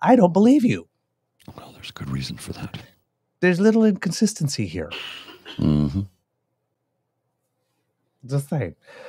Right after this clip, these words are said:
Speaker 1: Uh, Dolter, m-, and here's where we have, so you have this type of, you've got Scott Moe saying,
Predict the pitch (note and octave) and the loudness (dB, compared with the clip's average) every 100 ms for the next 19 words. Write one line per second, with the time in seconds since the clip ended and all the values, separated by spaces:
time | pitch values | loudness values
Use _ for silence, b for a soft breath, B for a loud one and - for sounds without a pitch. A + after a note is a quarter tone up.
0 | B B B B B G#2+ G#2 E2+ B B | B B B B B -8 -8 -8 B B
1 | B B _ _ _ _ _ - C3+ E3 | B B _ _ _ _ _ 0 0 2
2 | C#3+ C3 - _ _ - G2+ G2 - C#3 | 0 -2 -8 _ _ -6 -4 -4 0 0
3 | C3 B2 - G#2+ G2 G#2 F2+ G#2 G2 F#2+ | 0 -4 -4 -4 -4 -6 -6 -6 -6 -6
4 | _ - A#2 F#2 F2 A2 G2+ G#2+ G#2 - | _ -10 -6 -6 -6 -6 -4 -4 -6 -8
5 | _ _ _ _ _ _ _ G#2+ A#2+ - | _ _ _ _ _ _ _ -6 -6 -6
6 | - G#2 G2+ F2+ G2 F#2 G2+ - - - | -6 -6 -6 -8 -8 -4 -6 -6 -10 -2
7 | A#2+ G#2+ G#2 G2+ F2 - - A2 G#2 F#2 | -2 0 0 -2 -2 -10 -8 -4 -2 -4
8 | F2 | -8